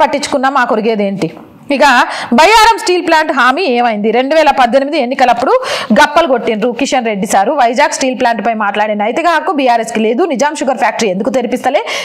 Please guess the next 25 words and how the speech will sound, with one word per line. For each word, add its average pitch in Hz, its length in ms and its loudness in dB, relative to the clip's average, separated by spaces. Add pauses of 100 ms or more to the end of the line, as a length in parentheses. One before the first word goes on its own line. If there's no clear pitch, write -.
(140)
కేసీఆర్ 392 440 0
తొమ్మిదేళ్ల 302 360 -2
తర్వాత 285 320 0
అంబేద్కర్ 294 520 -2
విగ్రహంపై 269 560 0
నిద్ర 262 260 -2
లేచిండు. 277 400 0
దళిత 254 260 0
బంధును 269 280 -2
బీఆర్ఎస్ 254 400 -2
బంధుగా 214 440 0
మార్చారని 220 500 -2
ఫైరు. 202 380 -2 (280)
తొమ్మిదేళ్ల 320 420 -4
తర్వాత 330 300 -2
ఎందుకు 320 220 -4
నిద్ర 294 200 -4
లేచిండు 196 580 -2
సారు 202 460 -2 (300)
నువ్వు, 254 180 0
కిషన్ 311 240 0
రెడ్డి 320 160 -4
సారు? 359 240 -2 (280)
ఎలక్షన్స్ 254 420 0
లే, 285 100 -2